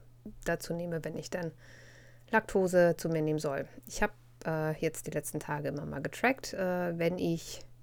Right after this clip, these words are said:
so essen würde, wie ich denke, dass ich essen sollte, also viel Protein, keine hohen Kohlenhydrate, dann nehme ich ungefähr tausend Kalorien zu mir am Tag.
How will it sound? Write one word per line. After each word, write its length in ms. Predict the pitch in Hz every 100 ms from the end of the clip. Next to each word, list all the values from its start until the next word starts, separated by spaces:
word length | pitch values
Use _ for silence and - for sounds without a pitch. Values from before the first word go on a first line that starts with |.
| - - - - - -
so 180 | - 208
essen 380 | - 185 190 180
würde, 380 | 180 175 170 170
wie 200 | 170 170
ich 120 | -
denke, 380 | 180 220 277 262
dass 200 | 247 233
ich 140 | 226
essen 260 | 240 226 208
sollte, 460 | 208 269 311 339 349 - - - - -
also 220 | 208 180 165
viel 500 | - 202 196 180 175 -
Protein, 680 | - - - - 269 294 311 - - - - - - - - - -
keine 220 | - 160 160
hohen 140 | 165
Kohlenhydrate, 720 | - 247 240 - 196 190 190
dann 220 | 180 175
nehme 180 | 170 165
ich 100 | 156
ungefähr 320 | 160 156 -
tausend 400 | 151 - 147 151
Kalorien 420 | - 151 156 208 254
zu 160 | -
mir 160 | 262 269
am 120 | 269
Tag. 240 | 262 285